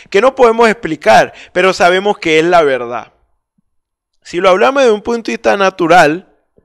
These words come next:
si a usted, eh, si usted tiene, por ejemplo, una moneda, eh, o, o un billete, eh, digamos, eh,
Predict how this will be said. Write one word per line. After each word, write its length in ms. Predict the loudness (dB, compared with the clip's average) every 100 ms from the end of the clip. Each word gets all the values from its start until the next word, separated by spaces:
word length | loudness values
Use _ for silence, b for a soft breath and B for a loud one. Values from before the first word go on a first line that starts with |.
| _ _ _ _ _ _ _ _ _
si 200 | -6 -4
a 40 |
usted, 680 | -4 -2 2 4 4 0 -6 _ _ _ _ _ _ _
eh, 160 | -4 -4
si 120 | -4
usted 280 | -4 -2 -2
tiene, 260 | -2 -6 -4
por 140 | -4
ejemplo, 240 | -6 -8
una 160 | -8 -8
moneda, 580 | -6 -8 -6 -8 -10 _ _ _ _ _ _ _ _ _ _ _ _ _ _ _
eh, 60 | -10
o, 100 | -8
o 480 | -8 -10 -12 -12
un 160 | -14 -10
billete, 560 | -10 -6 -8 -8 -16 _ _ _ _ _ _ _ _ _ _ _ _ _ _ _ _
eh, 200 | -10 -8
digamos, 920 | -4 -4 -2 -2 0 2 2 0 -2 -4
eh, 560 | -6 -6 -6 -8 -8